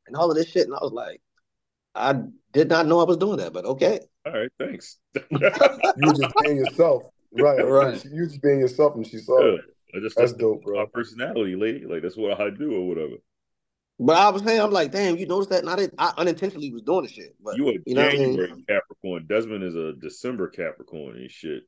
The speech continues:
Speaker 2: Like, what's the
Speaker 3: Mm-hmm.
Speaker 2: y'all know what the difference is between being in December and January?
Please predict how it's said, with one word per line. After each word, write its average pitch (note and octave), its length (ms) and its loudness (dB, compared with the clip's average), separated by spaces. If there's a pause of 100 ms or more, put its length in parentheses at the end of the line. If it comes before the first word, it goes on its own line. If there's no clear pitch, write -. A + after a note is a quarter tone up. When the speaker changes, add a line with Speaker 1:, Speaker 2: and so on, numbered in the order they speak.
Speaker 2:
Like, C2 300 -14
what's G#2 220 -4
the G2 60 -4
Speaker 3:
Mm-hmm. G2+ 140 -6 (460)
Speaker 2:
y'all G#2+ 100 2
know A#2 100 0
what G#2+ 100 -2
the F2+ 60 -10
difference A#2+ 380 -4
is A2+ 120 -2
between G#2 360 -10
being G2+ 260 -8
in F2+ 120 -10
December A2+ 480 -6
and G#2 80 -10
January? A#2 520 -4